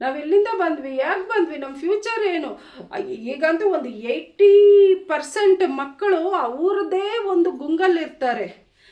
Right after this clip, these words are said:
ಒಂದು ಟ್ವೆಂಟಿ per-, ನನ್ನ ಪ್ರಕಾರ ಇನ್ನು ಟ್ವೆಂಟಿ ಪರ್ಸೆಂಟ್ ಎಲ್ಲ ನಾವು ಓದ್ಬೇಕು, ನೋಡ್ಬೇಕು, ತಂದೆ ತಾಯಿ ನೋಡ್ಬೇಕು, ಮನೆ ಮಠ ನೋಡ್ಬೇಕು, ನಾವು ನಿಲ್ಲಬೇಕು ಚೆನ್ನಾಗಿ ನಮ್ ಫ್ಯೂಚರಲ್ಲಿ ಅಂತ ಥಿಂಕ್ ಮಾಡ್ತಾರೆ.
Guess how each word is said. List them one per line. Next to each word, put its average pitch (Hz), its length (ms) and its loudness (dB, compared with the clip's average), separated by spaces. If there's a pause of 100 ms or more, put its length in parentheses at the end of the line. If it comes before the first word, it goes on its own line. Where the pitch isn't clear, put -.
(160)
ಒಂದು 226 160 -12
ಟ್ವೆಂಟಿ 269 280 -6
per-, 359 320 -6
ನನ್ನ 294 280 0
ಪ್ರಕಾರ 359 340 -6
ಇನ್ನು 240 320 -10
ಟ್ವೆಂಟಿ 269 300 -4
ಪರ್ಸೆಂಟ್ 381 480 -2
ಎಲ್ಲ 330 200 -2 (640)
ನಾವು 262 200 -4
ಓದ್ಬೇಕು, 262 580 -6
ನೋಡ್ಬೇಕು, 262 580 -6
ತಂದೆ 269 360 -6
ತಾಯಿ 277 200 -6
ನೋಡ್ಬೇಕು, 262 540 -8
ಮನೆ 262 260 -8
ಮಠ 269 320 -10
ನೋಡ್ಬೇಕು, 254 600 -8
ನಾವು 262 340 -6
ನಿಲ್ಲಬೇಕು 285 560 -10
ಚೆನ್ನಾಗಿ 247 560 -10
ನಮ್ 247 220 -10
ಫ್ಯೂಚರಲ್ಲಿ 254 580 -4
ಅಂತ 240 180 -4
ಥಿಂಕ್ 233 340 -12
ಮಾಡ್ತಾರೆ. 208 500 -10